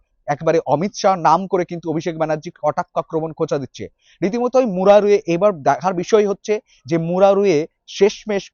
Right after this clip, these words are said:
কবে ফিরে আসছে সুইটি, সোনালী, দানিশ। এবং আরও একটা প্রশ্ন রয়েছে সকলের মনে, যেখানে দেখা যাচ্ছে যে, আহ, স-, অন্তঃসত্ত্বা রয়েছে সোনালী, সেখানে, আহ, সদ্যজাতকে জনম-, জন্ম দিতে পারে এবং কোন দেশে তার জন্ম হবে তা নিয়েও কিন্তু সংশয় রয়েছে, কেন ফিরে আসছে না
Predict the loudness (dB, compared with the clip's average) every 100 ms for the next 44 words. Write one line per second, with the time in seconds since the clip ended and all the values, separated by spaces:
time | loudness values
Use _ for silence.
0 | _ 2 2 2 0 0 0 0 -4 -4
1 | -6 -6 -8 -8 -4 -2 0 -4 0 0
2 | 0 -4 -10 _ _ _ 2 4 4 2
3 | _ -2 2 4 4 0 -4 -4 -4 -2
4 | -2 -2 -4 -4 -2 -2 -4 -4 -6 -6
5 | -6 -6 -6 -6 -6 -4 -4 -4 -6 _
6 | _ _ -6 -4 -4 _ _ _ _ -16
7 | -12 -4 -2 -2 -4 -4 -2 0 0 -2
8 | -4 -2 -2 -4 -4 -4 -2 -2 -4 _
9 | _ _ -12 -8 -6 -2 0 0 0 -4
10 | 2 2 2 -4 -10 _ -6 0 0 0
11 | -2 -2 0 0 -2 -4 -2 -2 0 -2
12 | 0 -2 0 -2 -2 -4 -4 0 0 0
13 | 0 0 2 -2 -8 -10 -10 -6 -4 -4
14 | -2 -2 -2 -4 -8 -8 -6 0 0 -2
15 | -6 -6